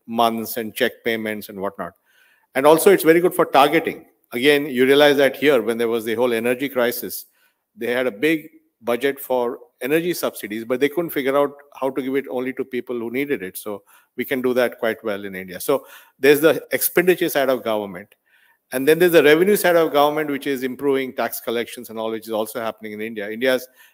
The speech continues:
tax to G D P ratio has been going up every year, which gives the government money to invest in infrastructure or benefits. And then there's the whole formalization grand bargain, which is that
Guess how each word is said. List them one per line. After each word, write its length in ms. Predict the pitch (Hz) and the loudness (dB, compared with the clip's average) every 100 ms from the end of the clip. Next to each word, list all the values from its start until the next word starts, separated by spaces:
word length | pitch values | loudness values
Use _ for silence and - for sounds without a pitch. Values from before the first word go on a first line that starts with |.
| _ - | _ 0
tax 220 | 135 135 | 0 0
to 120 | 139 | -6
G 140 | 113 | -4
D 100 | 127 | -6
P 140 | 127 123 | -4 -2
ratio 320 | 120 117 120 | -4 -4 -4
has 80 | 113 | -4
been 180 | 110 107 | -6 -2
going 260 | 113 113 | -2 0
up 180 | 113 110 | -4 -6
every 240 | 107 107 | -6 -4
year, 280 | 127 151 123 - _ _ | 2 2 2 -4 _ _
which 180 | 127 117 | -8 -2
gives 140 | 143 | -2
the 100 | 139 | -2
government 420 | 127 127 127 131 | -2 -2 -2 -4
money 300 | 120 113 120 | -2 -2 -2
to 100 | 117 | -4
invest 400 | 117 110 113 - | -6 -4 -6 -6
in 80 | 110 | -8
infrastructure 760 | 101 101 113 - 104 - 113 104 | -8 -6 -8 -8 -12 -16 -14 -12
or 60 | |
benefits. 600 | 98 139 156 - 90 - _ _ _ _ _ _ - | -2 0 0 -6 -10 -14 _ _ _ _ _ _ -6
And 160 | 147 143 | 2 4
then 180 | 190 | 6
there's 220 | 190 190 175 | 8 6 6
the 100 | 170 | 6
whole 200 | 190 185 | 6 4
formalization 960 | - 156 160 180 180 175 165 170 160 | 4 4 6 6 4 4 0 -2 -4
grand 320 | 123 131 135 120 | 0 2 2 0
bargain, 540 | 113 110 120 90 98 _ _ _ _ _ | 0 0 -4 -6 -16 _ _ _ _ _
which 280 | 123 131 139 | -4 -2 0
is 300 | 131 127 - | -2 -2 -6
that 260 | 123 123 | -6 -6